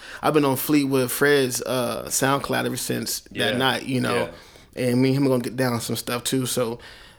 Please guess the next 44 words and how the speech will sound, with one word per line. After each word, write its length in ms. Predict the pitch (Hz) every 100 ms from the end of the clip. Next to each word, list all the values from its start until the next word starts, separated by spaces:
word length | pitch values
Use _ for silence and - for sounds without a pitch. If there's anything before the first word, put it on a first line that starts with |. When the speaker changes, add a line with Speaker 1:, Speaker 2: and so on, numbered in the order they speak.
| - -
Speaker 1:
man, 180 | 131
it 40 | 151
was 140 | 170
just, 160 | 165 -
it's 120 | 160
just 140 | 147
been 120 | 135 131
a 40 |
fun 300 | 123 127 123
trip, 340 | - 120 113 120
man. 260 | 117 117
I, 200 | 123 127 -
I 140 | 131
love 440 | 123 123 120 120 - _ 127
Atlanta. 400 | 123 123 123 120
This 140 | 131
is 40 |
probably, 260 | 131 - 123
like, 140 | 120
my, 320 | 120 117 107 110 - - - _ - -
my 180 | 123 117
first 340 | - 139 135 -
time 180 | 127
actually 320 | 127 123 - 117
coming 680 | - 135 127 120 120 113 - - - - _
and 400 | 120 110 113 113
having 560 | 127 127 120 123 120 120 - -
more 260 | 127 120 123
time 360 | - 123 117
to 80 | 117
do 260 | 120 117 120
not 380 | 120 127 117 123
music 300 | 123 120 -
stuff. 440 | - 87 - - - - - - -
'Cause 160 | - 110
usually 260 | 131 123 127
if 100 | 120
I 100 | 117
come, 260 | 123 113
it's, 140 | 117 117
like, 280 | 110 110 -
a 100 | 104
festival 500 | - 120 117 120 117 113 113
or 300 | 113 107 98